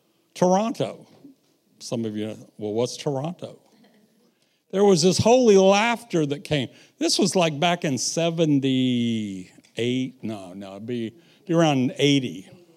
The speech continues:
around eighty. I was just sitting on my, sit-, sitting on my love seat, minding my own business. I was praying. I had my head on my head like this.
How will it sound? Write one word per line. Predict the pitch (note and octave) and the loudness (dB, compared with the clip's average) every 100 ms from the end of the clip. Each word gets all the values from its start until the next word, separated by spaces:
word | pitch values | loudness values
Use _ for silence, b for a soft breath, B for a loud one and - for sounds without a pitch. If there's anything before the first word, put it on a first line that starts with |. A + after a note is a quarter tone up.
| _ - | _ -8
around | C#3 D3 C3 | -4 -2 0
eighty. | D3 C3+ G2 B B B | 0 -2 -6 B B B
I | B3 | -2
was | A#3+ | -2
just | A3 - | -4 -2
sitting | A3 - F3+ | -2 0 0
on | F#3 F#3+ | 2 2
my, | F#3 F3 F3 D#3+ b b b b b | 0 0 -2 -4 b b b b b
sit-, | - - - - A3 A3 - - | -6 -4 -2 0 0 -2 -14 -8
sitting | - A3+ A3+ G#3+ | 2 4 4 4
on | F#3+ | 4
my | F3+ E3+ | 4 4
love | F3 G3 F3 | 4 2 0
seat, | - C#3 C3 - | -2 -2 -2 -2
minding | D3 E3+ F#3+ F#3+ F3 | -2 -2 0 0 2
my | E3 | 4
own | E3 D#3 | 4 2
business. | C#3+ E3 D#3+ C3+ C#3+ - | 2 2 0 -4 -4 -4
I | C3 | -2
was | C3+ | -4
praying. | B2 - E3 D#3+ D#3 | -6 -4 0 2 2
I | D3 | 0
had | A#2+ D3+ | 0 0
my | C#3+ C3+ | 0 -4
head | A#2+ C#3+ F3 F3 | -4 0 0 0
on | E3+ C#3 C3+ | 0 -2 0
my | C3 A#2+ | -2 -4
head | G#2+ D#3+ E3 C#3 C3 C#3 | -6 -2 0 0 -2 -4
like | B2 A#2+ | -4 -4
this. | - D#3+ C#3+ - | 0 0 0 -2